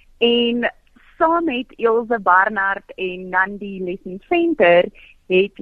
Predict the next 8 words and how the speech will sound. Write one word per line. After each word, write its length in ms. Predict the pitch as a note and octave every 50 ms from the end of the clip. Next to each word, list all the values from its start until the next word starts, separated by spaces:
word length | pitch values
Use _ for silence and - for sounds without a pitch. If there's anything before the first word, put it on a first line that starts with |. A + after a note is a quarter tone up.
| -
die 160 | - A#3+ G#3 -
Tippie 360 | - C#4+ C4+ - C#4 C4 C4 _ _ _
span 360 | - A3+ G#3 G3+ G3 G#3 G#3+ -
toe 120 | - C#4 B3
begin 480 | B3 B3 A#3+ - - A#3 A3+ A#3 A3+ F3+
droom 600 | - F3+ F3+ G#3 B3 D#4 D#4 F#3 C#3 D3 D#3+ - - - - - _ _ _ -
van 280 | B3 A#3 G#3 G3+ - -
ons 280 | - G#3 F#3+ G3 G3+